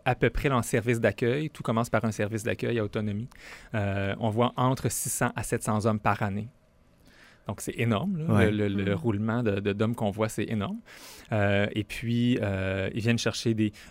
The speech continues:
Speaker 1: euh, du soutien, euh, en lien avec différentes difficultés. Souvent, la rupture conjugale est un gros moteur chez
Speaker 2: Ouais.
Speaker 1: les hommes. Ils vont arriver, puis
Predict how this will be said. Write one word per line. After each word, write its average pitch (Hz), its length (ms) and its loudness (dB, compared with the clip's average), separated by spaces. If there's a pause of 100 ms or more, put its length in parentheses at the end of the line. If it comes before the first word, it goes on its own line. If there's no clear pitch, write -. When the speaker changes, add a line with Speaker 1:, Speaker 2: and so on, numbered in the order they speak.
Speaker 1:
euh, 104 220 2
du 104 120 -4
soutien, - 460 -2
euh, 113 520 2 (220)
en 101 120 -2
lien 104 120 0
avec 98 140 -4
différentes 110 340 -2
difficultés. 117 640 -2
Souvent, 123 300 2
la 110 160 4
rupture 131 720 0
conjugale 113 680 0
est 104 140 -4
un 107 160 -2
gros 117 240 2
moteur 120 800 2
chez - 140 0
Speaker 2:
Ouais. 113 100 8
Speaker 1:
les 101 160 2
hommes. 107 200 -2
Ils 117 80 -2
vont 107 120 0
arriver, 101 380 -4
puis - 120 -16